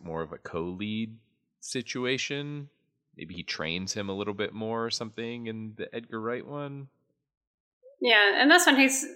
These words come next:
Speaker 2: he's very, very clearly the mentor for our protagonist,
Speaker 1: Right.
Speaker 2: um, which is an important role, but
Speaker 1: Mm-hmm.
Speaker 2: not the most important role.
Speaker 1: Right. Uh,
Speaker 2: Um,
Speaker 1: <laughs>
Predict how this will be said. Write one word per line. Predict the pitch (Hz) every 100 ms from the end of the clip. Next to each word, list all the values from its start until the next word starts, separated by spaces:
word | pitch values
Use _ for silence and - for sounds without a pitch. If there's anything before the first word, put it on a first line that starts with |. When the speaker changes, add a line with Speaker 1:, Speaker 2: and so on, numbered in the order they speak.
| - -
Speaker 2:
he's | 240 240 233 226 240
very, | 233 233
very | 226 214 208 202 196 -
clearly | 214 202 202 202 202
the | 208 214
mentor | 214 208 208 208 202 196 196 -
for | 202 196
our | 196 190 185
protagonist, | - - 190 190 185 185 185 - - _ - _ _ -
Speaker 1:
Right. | 233 185
Speaker 2:
um, | 123 - - - _
which | - 302
is | 339
an | 339
important | 330 466 320 226
role, | 220 208
but | 226
Speaker 1:
Mm-hmm. | 233
Speaker 2:
not | 220 - - - 277 196 185
the | 202
most | 196 196 - -
important | 302 - - - -
role. | 87 69 -
Speaker 1:
Right. | 78 - _ _ _ _ - - - _ _
Uh, | 208 226 214 - -
Speaker 2:
Um, | - - 135 - _ _ _ _ _ _ _ _ _ _
Speaker 1:
<laughs> | -